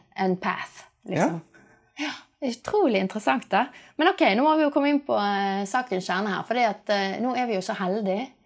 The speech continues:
Speaker 1: at vi skal ha en, eh, konferanse.
Speaker 2: Ja.
Speaker 1: Eller er det det vi kaller
Speaker 2: Ja,
Speaker 1: det?
Speaker 2: ja, det er en
Speaker 1: Ja.
Speaker 2: kongress.
Speaker 1: Ja, ja, fortell.
Speaker 2: Ja.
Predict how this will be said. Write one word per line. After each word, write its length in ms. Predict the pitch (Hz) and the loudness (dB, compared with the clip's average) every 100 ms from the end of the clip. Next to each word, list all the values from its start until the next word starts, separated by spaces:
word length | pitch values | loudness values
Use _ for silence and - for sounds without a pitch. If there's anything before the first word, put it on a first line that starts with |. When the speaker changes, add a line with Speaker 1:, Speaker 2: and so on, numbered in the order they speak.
| _ _ _ - - | _ _ _ -6 -4
Speaker 1:
at 180 | 190 196 | -2 -2
vi 100 | 196 | -4
skal 180 | 196 | -4
ha 160 | 185 196 - | -4 -2 -2
en, 300 | 175 170 165 | -6 -6 -6
eh, 380 | 170 170 170 170 - _ _ _ - | -6 -6 -6 -8 -12 _ _ _ -4
konferanse. 560 | 208 202 269 349 247 320 - _ _ _ _ _ _ _ _ | -2 0 0 0 -2 -4 -10 _ _ _ _ _ _ _ _
Speaker 2:
Ja. 120 | 139 214 | -2 0
Speaker 1:
Eller 220 | 214 247 | 0 -2
er 100 | - | -2
det 80 | 233 | 0
det 80 | 247 | 0
vi 80 | 240 | 0
kaller 160 | 220 151 | 2 6
Speaker 2:
Ja, 60 | |
Speaker 1:
det? 100 | 247 | 6
Speaker 2:
ja, 80 | 262 - | 6 4
det 40 | 214 | 4
er 100 | 226 | 4
en 60 | |
Speaker 1:
Ja. 60 | 240 | 4
Speaker 2:
kongress. 520 | 226 226 269 165 - 254 | 6 6 6 4 -4 0
Speaker 1:
Ja, 160 | 302 381 | 0 2
ja, 140 | 277 349 | 2 2
fortell. 400 | 370 349 220 160 - _ | 2 0 0 0 -10 _
Speaker 2:
Ja. 140 | 175 | -2